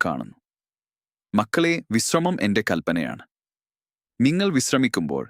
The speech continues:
നിങ്ങൾ നിങ്ങളുടെ ജീവൻ എന്റെ കൈകളിൽ ഏൽപ്പിക്കുന്നു. അതൊരു വിശ്വാസ പ്രവൃത്തിയാണ്. വിശ്രമിക്കൂ, മക്കളെ. നിങ്ങൾക്ക് അതിന്റെ അവകാശമുണ്ട്. നിങ്ങൾ ചിലപ്പോൾ കരുതുന്നു, നിങ്ങൾക്ക് വീണ്ടും തുടങ്ങാൻ ധൈര്യമില്ലെന്ന്.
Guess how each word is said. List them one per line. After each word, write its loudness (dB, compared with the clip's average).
നിങ്ങൾ 4
നിങ്ങളുടെ 2
ജീവൻ 0
എന്റെ -2
കൈകളിൽ 0
ഏൽപ്പിക്കുന്നു. -4
അതൊരു 2
വിശ്വാസ 0
പ്രവൃത്തിയാണ്. -4
വിശ്രമിക്കൂ, 2
മക്കളെ. -4
നിങ്ങൾക്ക് 4
അതിന്റെ 0
അവകാശമുണ്ട്. -2
നിങ്ങൾ 2
ചിലപ്പോൾ 2
കരുതുന്നു, -2
നിങ്ങൾക്ക് 2
വീണ്ടും 0
തുടങ്ങാൻ -2
ധൈര്യമില്ലെന്ന്. -2